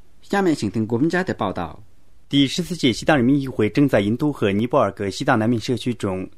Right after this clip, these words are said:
Speaker 2: 通过巡回访问展开视察工作。其中，西藏人民议会议员杰荣达瓦茨仁和区总王秋雨近期抵达尼泊尔首都加德满都，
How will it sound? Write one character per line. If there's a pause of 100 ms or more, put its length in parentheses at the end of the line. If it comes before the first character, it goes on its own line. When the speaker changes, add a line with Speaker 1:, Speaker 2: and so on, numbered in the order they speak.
Speaker 2:
通
过
巡
回
访
问
展
开
视
察
工
作。 (680)
其
中，
西
藏
人
民
议
会
议
员
杰
荣
达
瓦
茨
仁
和
区
总
王
秋
雨
近
期
抵
达
尼
泊
尔
首
都
加
德
满
都，